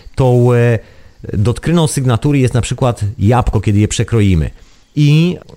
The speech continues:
szlaczek, który wytycza planeta Wenus, wędrując po nieboskłonie przez ten swój cały rok –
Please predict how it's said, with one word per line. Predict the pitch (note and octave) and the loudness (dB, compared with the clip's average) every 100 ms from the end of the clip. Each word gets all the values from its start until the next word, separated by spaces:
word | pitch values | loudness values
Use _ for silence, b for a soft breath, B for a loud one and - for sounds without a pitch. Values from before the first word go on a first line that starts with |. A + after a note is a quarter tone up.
| G#2+ | -6
szlaczek, | - - C#3+ - C3+ | -4 -4 -2 -2 -4
który | - B2+ | -2 0
wytycza | A2+ C#3+ C3+ | 0 -2 -4
planeta | B2+ A#2 A#2 A2+ | -2 0 0 0
Wenus, | G#2+ A#2 A2 - - | 0 2 0 -2 0
wędrując | G#2+ G#2 B2+ A2 G#2 | 2 2 2 2 0
po | - G#2+ | 0 0
nieboskłonie | G#2+ A2 G#2 - A2+ G#2 G2 F#2 E2+ B B B B - | 2 0 -2 -2 0 2 2 0 -2 B B B B -8
przez | - G2+ | -6 -2
ten | G#2 | -2
swój | F2 G2+ | 0 -2
cały | F#2+ A2 G#2 G2 | 0 0 0 2
rok – | F2 G#2 - - | 2 0 -4 -20